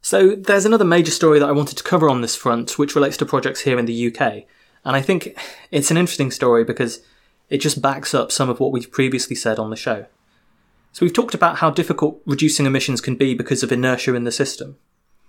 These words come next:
It's not just a matter of demanding that people switch to clean sources of power or clean ways of heating their homes or electric cars. Indeed, it's not just a matter of putting incentives in place to make sure that that happens more quickly.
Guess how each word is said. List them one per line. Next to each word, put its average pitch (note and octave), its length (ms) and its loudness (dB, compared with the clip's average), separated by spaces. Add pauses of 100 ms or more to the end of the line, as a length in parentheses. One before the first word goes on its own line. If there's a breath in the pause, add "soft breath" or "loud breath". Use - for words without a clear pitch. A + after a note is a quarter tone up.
(480 soft breath)
It's D3+ 100 -2
not A3 160 0
just G#3+ 160 2
a E3+ 40 2
matter D3+ 500 2
of C3+ 200 -4
demanding C3+ 480 0
that B2 120 -10
people C#3 220 -4
switch C#3+ 300 -2
to C#3+ 80 -8
clean C#3 240 -2
sources C3 320 -2
of A#2+ 100 -10
power A#2 460 0
or A#2 220 -2
clean C#3+ 240 2
ways A#2+ 240 2
of - 80 -12
heating A#2+ 280 -6
their A2 140 -2
homes A2 460 -2
or A2+ 200 0
electric - 360 -4
cars. G#2+ 480 -8 (680)
Indeed, E3 240 4
it's F#3 140 -2
not E3+ 160 2
just D#3 160 -2
a D#3 40 0
matter C#3 320 0
of A#2+ 500 -4
putting C#3 220 0
incentives C#3+ 580 -2
in A2+ 100 -2
place A2+ 260 -6
to - 80 -8
make B2 180 -4
sure C3 240 -2
that C3+ 100 -10
that A#2 160 -4
happens A#2+ 420 -6
more A#2 160 -2
quickly. - 440 -8